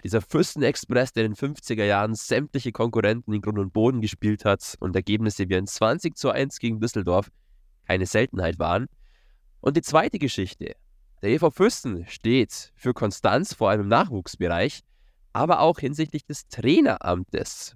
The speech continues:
Von neunzehnhundertsechsundachtzig bis zweitausendacht, das war dieses Jahr, als der E V Füssen in der Oberliga nochmal Hauptrunden-Dritter wurde, vor Kaufbeuern damals,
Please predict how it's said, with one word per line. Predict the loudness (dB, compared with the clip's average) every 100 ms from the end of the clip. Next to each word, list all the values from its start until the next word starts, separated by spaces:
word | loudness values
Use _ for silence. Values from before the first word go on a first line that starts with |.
| _
Von | -2 2
neunzehnhundertsechsundachtzig | 0 0 0 0 0 -2 _ _ -8 0 0 0 -4 -4 -2 -2 -4 -8 -8 -8 -18 _ _
bis | -2 -2 -8
zweitausendacht, | 2 2 4 2 0 2 0 0 -2 -18 _ _ _ _ _ -14
das | -4
war | -2
dieses | 0 -2 2
Jahr, | 2 4 2
als | -2 -4
der | -4
E |
V | -4
Füssen | -4 -6 -4
in | 0
der | 0 4
Oberliga | 4 4 2 0 0
nochmal | 0 0 0 0 -2 -8 _ _ _ _
Hauptrunden-Dritter | 2 2 2 -2 -2 -6 -2 -2 2 0 0 _ -4
wurde, | 2 2 0 -6 _ _ _
vor | -6 2 2
Kaufbeuern | 2 0 2 2 2 0
damals, | -2 0 0 -2 -6